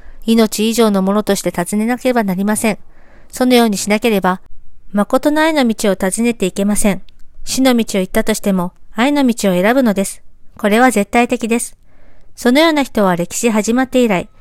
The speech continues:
お父様しかいないというのです。このような内容をもって実践休校するために、歴史時代に四十年間、あらゆる恥ずかしめや受難を受けても、死の峠を越えても、この道を捨てませんでした。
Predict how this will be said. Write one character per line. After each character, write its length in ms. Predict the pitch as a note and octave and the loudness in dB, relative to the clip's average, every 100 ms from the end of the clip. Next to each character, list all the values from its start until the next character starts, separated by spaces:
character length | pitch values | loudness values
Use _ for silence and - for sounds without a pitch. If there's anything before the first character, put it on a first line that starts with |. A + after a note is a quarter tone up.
| - - | -18 -4
お 120 | G#3+ | 0
父 180 | - B3+ | 4 4
様 260 | B3+ G3+ F#3+ | 4 0 -2
し 100 | - | -2
か 120 | F#3 | 0
い 80 | F#3 | 2
な 160 | A#3 | 2
い 40 | C4 | 2
と 80 | |
い 80 | C4+ | 2
う 40 | B3+ | 2
の 100 | F#3 | 2
で 120 | F#3+ | -2
す。 160 | - - - - - - - | 0 0 0 -4 -14 -14 -8
こ 120 | - | 0
の 140 | A#3 A#3+ | 4 6
よ 140 | A#3+ | 6
う 20 | |
な 120 | A3 G3 | 4 4
内 240 | G#3 A#3+ | 4 4
容 120 | C4 | 4
を 20 | |
も 120 | C4 C4 | 4 0
っ 20 | |
て 120 | F#3+ | -2
実 340 | F#3 F#3+ - C#4+ | -2 -2 0 0
践 60 | |
休 200 | C#4+ D#4+ | 2 2
校 160 | C#4+ G#3+ | 2 0
す 140 | - | 0
る 80 | G3 | 0
た 120 | G#3 | 2
め 140 | G3+ F3+ | 2 0
に、 200 | F3+ - - - - | -2 -6 -14 -14 -4
歴 180 | F#3+ - | -2 0
史 160 | A3+ | 0
時 120 | G#3+ | 0
代 160 | A3 G3 | 2 2
に 140 | D#3 | 0
四 180 | F#3+ G#3+ | 0 2
十 180 | G#3+ G#3+ | 4 4
年 200 | G#3+ G#3 | 2 0
間、 220 | F3+ E3+ - - - - - | -2 -4 -8 -14 -20 -14 -2
あ 120 | G#3 | 2
ら 140 | B3 | 4
ゆ 80 | D4 | 4
る 60 | A#3+ | 2
恥 200 | F#3+ - | -2 -4
ず 60 | |
か 100 | A3 | -4
し 120 | A3 A#3 | -2 0
め 140 | A3 | 2
や 220 | G#3+ G#3+ - | 2 -2 -4
受 160 | - G3 | 0 2
難 200 | A#3+ B3 | 4 4
を 20 | |
受 140 | B3 | 0
け 60 | - | 0
て 80 | G3+ | 0
も、 220 | F3+ - - | -2 -4 -8
死 160 | - | -2
の 120 | A3 | -2
峠 400 | F#3 G3+ G3 G#3+ | 0 2 2 2
を 40 | F#3+ | 0
越 180 | - F#3+ | 0 -2
え 60 | |
て 120 | A3 | 0
も、 200 | G3 F3 - - - | -2 -2 -4 -8 -8
こ 120 | - | 0
の 120 | B3+ C#4 | 2 2
道 260 | C#4 D4 | 2 2
を 40 | A3+ | 2
捨 80 | |
て 100 | - | 2
ま 120 | A3 A#3 | 0 0
せ 120 | A#3+ | 0
ん 60 | |
で 80 | F#3+ | 0
し 80 | - | -4
た。 220 | F3 F#3+ | -8 -10